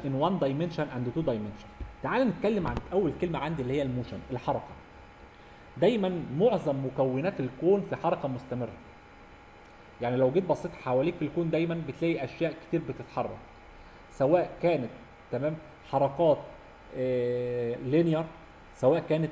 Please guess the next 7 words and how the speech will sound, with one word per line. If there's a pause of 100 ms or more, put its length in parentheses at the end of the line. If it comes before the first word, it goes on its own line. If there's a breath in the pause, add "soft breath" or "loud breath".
translation (100)
حركات
انتقالية، (280 loud breath)
سواء (120)
كانت
rotational (100)
حركات